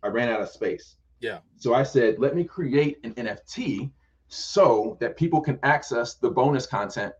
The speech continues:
Speaker 1: for the book." Unfortunately, because I, I, I wasn't able to work full time, I, I couldn't execute on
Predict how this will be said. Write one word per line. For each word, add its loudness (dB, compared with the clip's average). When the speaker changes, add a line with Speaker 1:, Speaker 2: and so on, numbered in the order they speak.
Speaker 1:
for 2
the 0
book." 0
Unfortunately, 2
because 0
I, 2
I, 0
I -4
wasn't 0
able -2
to 0
work 0
full 2
time, 2
I, 0
I -4
couldn't 0
execute -2
on 2